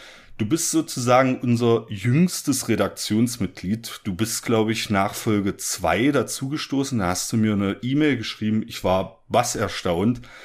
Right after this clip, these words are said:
dass tatsächlich nach zwei Folgen, äh, sich schon eine Hörerin meldet und die sagte, "Ich will unbedingt mitmachen, ich will helfen, ich will unterstützen."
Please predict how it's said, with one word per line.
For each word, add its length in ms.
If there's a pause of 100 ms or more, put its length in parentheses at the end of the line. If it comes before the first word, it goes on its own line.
(260)
dass 200
tatsächlich 500
nach 240
zwei 360
Folgen, 680
äh, 200
sich 260
schon 260
eine 260
Hörerin 760
meldet 380
und 100
die 100
sagte, 440
"Ich 200
will 200
unbedingt 520
mitmachen, 500
ich 180
will 140
helfen, 380
ich 160
will 60
unterstützen." 800